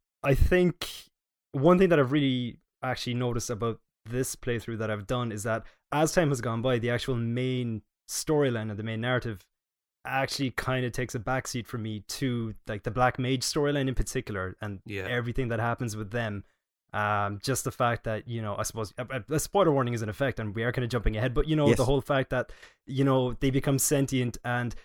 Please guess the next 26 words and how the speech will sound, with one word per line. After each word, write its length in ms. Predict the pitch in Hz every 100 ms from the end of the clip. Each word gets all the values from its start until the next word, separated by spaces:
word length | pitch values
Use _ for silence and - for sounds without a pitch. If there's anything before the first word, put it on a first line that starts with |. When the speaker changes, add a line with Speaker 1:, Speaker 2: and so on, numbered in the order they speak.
| _ -
Speaker 1:
there's 160 | 135 -
so 260 | - 180
many 200 | 185 165
throwaway 500 | - 165 165 151 143
lines 400 | 131 143 139 110
that 100 | 113
if 100 | 107
you 60 | 117
pay 120 | 127
attention 380 | 117 127 139 135
to 100 | 123
them, 240 | 107 101 113
actually 260 | 135 139
paints 360 | 120 131 135 -
a 40 | 107
really 260 | 120 107 -
kind 160 | 120
of 100 | 92
grim 240 | - 131 117
picture 300 | 139 - 107
where 80 |
some 240 | 104 139 135
of 80 | 120
them 180 | 117
sort 220 | 110 127 120
of 160 | 101